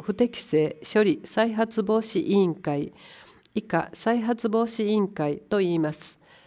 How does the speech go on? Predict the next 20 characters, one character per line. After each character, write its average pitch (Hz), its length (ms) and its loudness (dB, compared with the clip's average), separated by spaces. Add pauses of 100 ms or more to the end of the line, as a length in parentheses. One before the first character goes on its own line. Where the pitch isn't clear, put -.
(240)
が、 208 200 0 (160)
開 202 180 2
催 190 220 0
さ 190 180 -4
れ 175 80 -2
ま 170 160 -2
し - 140 -8
た。 147 180 -8 (720)
今 254 240 4
回 160 240 2
の 151 240 0
再 226 320 -2
発 226 240 -4
防 196 200 0
止 220 180 -6
委 - 20 -2
員 208 180 2
会 160 280 -4
で 170 120 -4
は 147 200 -4